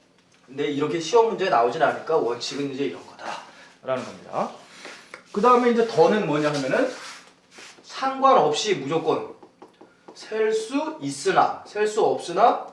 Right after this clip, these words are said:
모두 가능한 겁니다. 기본 성격이 이거랑 이거랑 헷갈릴 필요가 없는 겁니다. 이게 차이입니다. 그러면 이제 부정관사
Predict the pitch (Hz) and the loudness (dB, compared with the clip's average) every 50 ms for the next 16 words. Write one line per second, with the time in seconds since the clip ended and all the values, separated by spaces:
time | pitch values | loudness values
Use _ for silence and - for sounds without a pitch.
0 | - 131 123 139 170 220 240 269 254 - - - - 151 160 170 170 - 139 139 | -18 -12 -8 -6 -4 -4 -4 -4 -6 -6 -4 -2 -2 0 2 2 2 2 2 0
1 | - - - 160 139 - - - 135 135 170 170 156 156 143 - 131 117 101 - | -2 -4 -4 -6 -8 -8 -8 -10 -6 -4 -2 -2 0 -2 -2 -2 -4 -6 -8 -8
2 | 120 - - - 123 135 139 175 185 180 175 - 143 139 135 135 139 147 147 151 | -14 -18 -20 -16 -10 -4 0 2 4 4 4 2 0 -2 -4 -2 -2 -2 -2 -4
3 | 180 - 214 196 185 165 - - 156 147 139 139 120 110 104 104 104 98 107 113 | -6 -6 -6 -4 -4 -6 -6 -6 -6 -4 -4 -4 -6 -6 -10 -14 -18 -16 -12 -10
4 | 117 117 120 147 185 247 226 - - - 190 190 170 147 131 - - - _ _ | -10 -10 -10 -6 -2 -2 -2 -2 -2 -4 -6 -6 -8 -10 -16 -20 -20 -20 _ _
5 | _ _ _ _ _ _ _ _ _ _ _ _ _ _ _ _ _ - - - | _ _ _ _ _ _ _ _ _ _ _ _ _ _ _ _ _ -20 -20 -20
6 | - - - - - - - - - - 175 175 190 214 240 247 247 247 - - | -20 -20 -20 -20 -20 -20 -20 -20 -12 -4 0 2 4 4 4 4 4 2 -2 -2
7 | 160 165 196 208 196 196 202 190 190 190 196 202 185 - - - - - | -2 -2 0 0 2 4 4 4 4 4 6 8 8 8 6 4 -2 -10